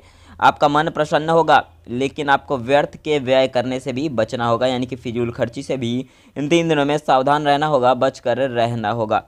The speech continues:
मित्रों से कोई वाद विवाद होता हुआ भी इन तीन दिनों में दिखाई दे रहा है, इसलिए आप बातचीत करते समय बहुत ही सावधानी बरतें। कुछ भी बोलने से पहले दस बार सोच के बोलिएगा, वरना परेशानी आपको होगी, समस्याएं बढ़ सकती हैं।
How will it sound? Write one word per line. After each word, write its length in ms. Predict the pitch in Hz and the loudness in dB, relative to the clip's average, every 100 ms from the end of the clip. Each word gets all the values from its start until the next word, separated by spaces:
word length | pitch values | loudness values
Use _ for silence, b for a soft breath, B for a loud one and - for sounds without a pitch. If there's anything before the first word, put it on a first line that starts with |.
| _ - | _ -12
मित्रों 320 | 113 113 131 | -10 -6 -6
से 120 | 143 | -6
कोई 180 | 120 127 | -6 0
वाद 260 | 117 117 120 | 2 2 0
विवाद 320 | 120 123 127 | 0 0 0
होता 240 | 131 120 | -4 -2
हुआ 180 | 127 143 | 0 0
भी 280 | 127 117 120 b b b | 0 -4 -6 b b b
इन 100 | 143 | -6
तीन 200 | 160 156 | -4 -2
दिनों 180 | 147 135 | 0 0
में 160 | 139 | 0
दिखाई 300 | 135 127 117 | -2 0 0
दे 120 | 117 117 | 2 0
रहा 220 | 127 131 | 2 2
है, 280 | 131 - _ - | 0 -2 _ -20
इसलिए 300 | 120 131 131 | -10 -2 -2
आप 480 | - 127 143 - 135 b b b | 2 4 4 2 -14 b b b
बातचीत 680 | 123 139 147 151 - 180 - | 0 6 6 4 0 -8 -2
करते 320 | 147 - 165 | -4 -2 -6
समय 280 | 175 170 160 | -2 0 0
बहुत 380 | 135 143 143 151 | 0 0 0 -2
ही 240 | 147 156 | -6 -6
सावधानी 600 | 170 165 165 135 135 143 | 0 2 4 2 -2 -2
बरतें। 320 | 143 131 151 - _ _ - | -2 -2 -2 -6 _ _ -14
कुछ 140 | 123 | -8
भी 100 | 135 131 | -4 0
बोलने 300 | 135 135 139 | 0 0 -2
से 100 | 139 | -2
पहले 260 | 131 131 | 0 2
दस 180 | 123 131 | 2 0
बार 200 | 131 131 | 2 0
सोच 220 | 131 131 | 0 -6
के 100 | - | -6
बोलिएगा, 520 | 135 135 151 123 120 123 B B B | -4 -2 0 4 4 4 B B B
वरना 440 | 131 156 160 143 139 | 2 2 4 2 2
परेशानी 640 | 139 135 139 117 123 131 | 0 -2 -2 -4 -4 -4
आपको 340 | 120 - 117 | -4 -4 -8
होगी, 360 | 127 117 120 120 - - - - - - - | -4 -4 -4 -6 -10 -20 -20 -20 -20 -20 -10
समस्याएं 840 | - 127 131 147 139 139 160 123 113 | -4 -2 -2 2 2 2 -2 -4 0
बढ़ 180 | 113 127 | 2 0
सकती 380 | 127 123 135 | -4 -8 -6
हैं। 160 | 131 - | -6 -6